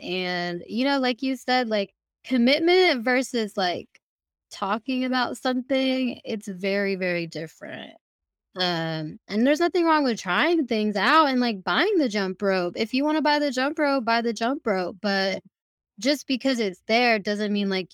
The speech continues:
you have to use it, and if you don't use it, like, you're not succeeding in life. Like you said, like, there is a hierarchy of needs and, you know, until this is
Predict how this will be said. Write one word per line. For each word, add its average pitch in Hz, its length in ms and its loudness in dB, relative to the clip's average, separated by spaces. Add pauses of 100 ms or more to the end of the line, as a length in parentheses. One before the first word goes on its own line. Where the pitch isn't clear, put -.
(120)
you 208 340 -2
have 185 300 -4
to - 160 -14
use 185 380 -6
it, 156 280 -4
and 190 140 -2
if 190 160 -4
you 208 80 -2
don't 180 200 -2
use 185 220 -4
it, 170 120 -2
like, 175 260 -4
you're 190 340 0
not 175 600 -2 (760)
succeeding 226 720 -2
in 180 180 -4
life. 226 500 0
Like 214 180 -2
you 208 160 -4
said, 254 460 0
like, 190 240 -2 (240)
there 226 260 2
is 226 140 -2
a 196 80 -2
hierarchy 208 600 -2
of 175 140 -8
needs 196 500 -2
and, 180 300 -4
you 202 80 0
know, 196 140 0
until 214 420 0
this 254 300 0
is 202 340 -4